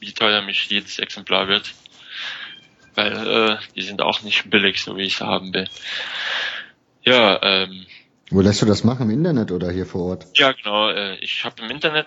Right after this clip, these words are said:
Speaker 1: n-, eine Druckerei.
Speaker 2: Mhm.
Speaker 1: Mhm. Mit der hab ich die anderen zwei Bücher auch schon gemacht. Das hat eigentlich alles so super funktioniert. Es ist, äh,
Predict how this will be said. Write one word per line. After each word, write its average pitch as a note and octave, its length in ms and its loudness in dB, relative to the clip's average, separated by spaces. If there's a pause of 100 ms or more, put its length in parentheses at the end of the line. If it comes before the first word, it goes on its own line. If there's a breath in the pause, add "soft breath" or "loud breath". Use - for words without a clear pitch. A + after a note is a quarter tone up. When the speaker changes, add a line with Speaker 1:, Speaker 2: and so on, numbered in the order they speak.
Speaker 1:
n-, C#3 320 -10
eine C3 120 -6
Druckerei. C#3 680 0 (140)
Speaker 2:
Mhm. G#2 380 0 (440)
Speaker 1:
Mhm. G#2+ 200 -10 (760)
Mit G#2+ 160 0
der A2+ 80 6
hab A#2+ 140 2
ich - 240 -2
die - 120 0
anderen D3 280 -2
zwei D3+ 160 0
Bücher C3+ 280 0
auch D3+ 100 2
schon F#3 180 -2
gemacht. E3 500 -4
Das - 140 -6
hat G#2 180 -4
eigentlich A2 300 -2
alles B2 280 -4
so C3 160 2
super B2+ 280 0
funktioniert. A2 520 -2
Es - 120 -12
ist, - 260 -4
äh, G2+ 320 2